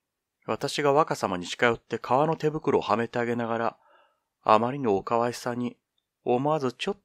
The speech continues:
とおつむを撫でました。すると奥様は眉をしかめ、さもさも汚いというように私の手を払いのけて、ご自分で手袋をはめてあげ、若様のお体に私のようなものの指一本も触れさせまいとなさいました。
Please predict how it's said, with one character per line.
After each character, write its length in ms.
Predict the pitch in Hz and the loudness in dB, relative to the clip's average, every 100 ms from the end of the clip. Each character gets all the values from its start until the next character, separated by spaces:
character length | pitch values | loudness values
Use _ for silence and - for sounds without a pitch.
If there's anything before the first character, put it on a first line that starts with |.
| - | 0
と 140 | 104 | 2
お 60 | 98 | 2
つ 160 | - | 0
む 100 | 151 | -2
を 60 | 104 | 0
撫 120 | 87 | 0
で 100 | 110 | 0
ま 120 | 117 110 | -2 -4
し 120 | - | -10
た。 160 | - - _ _ _ _ _ _ _ _ _ | -14 -18 _ _ _ _ _ _ _ _ _
す 200 | - 117 | -4 -4
る 100 | 101 | -2
と 140 | 107 | 0
奥 160 | 110 - | -2 -2
様 260 | - 85 87 | -8 -4 -2
は 120 | 90 | -2
眉 260 | 113 131 | -2 0
を 80 | 98 | 0
し 120 | - | -2
か 160 | - 113 | -4 -8
め、 200 | 95 - _ _ _ _ | -8 -12 _ _ _ _
さ 280 | - - 110 | -16 -6 -6
も 120 | 85 | -6
さ 180 | - - | -10 -4
も 140 | 131 90 | -4 -4
汚 340 | - 127 147 | -4 0 0
い 60 | 139 | -2
と 140 | 98 | -4
い 60 | 101 | -2
う 20 | |
よ 120 | 123 | 0
う 40 | 123 | 0
に 80 | 85 | -2
私 400 | 87 127 127 143 | -4 -4 -4 -4
の 100 | 131 | -2
手 120 | 131 | -2
を 60 | |
払 320 | - - 131 143 | 0 0 0 0
い 20 | |
の 120 | 151 | -4
け 120 | 104 | -4
て、 240 | - 95 - - _ _ _ | -4 -4 -4 -18 _ _ _
ご 120 | 107 110 | 0 0
自 140 | 123 | 2
分 140 | 131 | -2
で 100 | 131 | -4
手 100 | 127 | -4
袋 280 | 123 120 113 | -6 -2 -2
を 40 | 82 | 0
は 120 | 104 | -2
め 120 | 107 | -4
て 140 | - | -6
あ 100 | 107 | -6
げ、 160 | 107 - _ _ _ _ _ _ - | -6 -8 _ _ _ _ _ _ 0
若 240 | 139 117 | 0 0
様 220 | 101 90 | -4 -4
の 100 | 90 | -6
お 40 | 90 | -4
体 320 | 127 113 87 | -2 -2 -4
に 100 | 85 | -4
私 360 | 95 127 - | -4 -4 -4
の 60 | 127 | -4
よ 80 | 135 | -2
う 40 | |
な 100 | 104 | -4
も 140 | 90 101 | -4 -4
の 80 | |
の 100 | 113 | -4
指 360 | 107 104 117 160 | -4 -4 -4 -6
一 60 | 165 | -6
本 240 | - 123 | -2 -2
も 100 | 87 | -2
触 140 | - | -4
れ 80 | 123 | -4
さ 100 | 127 | -4
せ 140 | - 143 | -6 -2
ま 140 | 147 | -2
い 40 | |
と 100 | - | -2
な 120 | 90 95 | -4 0
さ 140 | 107 | 0
い 40 | |
ま 120 | 101 101 | 0 -2
し 120 | |
た。 120 | - | -6